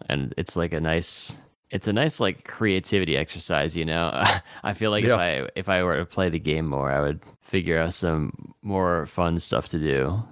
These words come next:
Speaker 1: and,
Speaker 2: It
Speaker 1: like,
Speaker 2: gets
Speaker 1: get creative.
Speaker 2: crazier the more you play. Yeah, like in our, like, private campaign, I mean, we've been doing that one for years, and the ideas that they come up with sometimes are just, like, off the wall,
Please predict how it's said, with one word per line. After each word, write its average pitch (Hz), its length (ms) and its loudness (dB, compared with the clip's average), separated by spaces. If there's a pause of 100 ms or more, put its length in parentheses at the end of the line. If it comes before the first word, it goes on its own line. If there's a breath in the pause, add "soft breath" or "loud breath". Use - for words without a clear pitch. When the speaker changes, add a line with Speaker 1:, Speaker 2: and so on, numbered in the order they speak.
(160)
Speaker 1:
and, - 160 -8
Speaker 2:
It 127 60 2
Speaker 1:
like, 120 80 -8
Speaker 2:
gets 127 180 2
Speaker 1:
get - 100 -8
creative. 76 360 0
Speaker 2:
crazier 92 480 2
the 90 100 -2
more 90 180 2
you 87 140 0
play. 85 360 2
Yeah, 76 120 2
like 82 360 -2 (300)
in 117 160 -2
our, 110 140 2
like, 101 380 -2
private 98 320 2
campaign, 87 340 0
I 85 60 2
mean, 87 180 0
we've 90 140 2
been 92 100 0
doing 90 200 2
that 87 120 2
one 85 120 -2
for - 120 -4
years, 76 300 2
and 90 120 -2
the 87 40 4
ideas 87 420 2
that 90 140 -2
they 87 100 4
come 85 220 0
up 82 120 0
with 92 120 -6
sometimes 80 480 -2
are 76 80 2
just, - 240 -4
like, - 300 0 (220)
off 110 220 2
the - 80 -4
wall, 92 420 0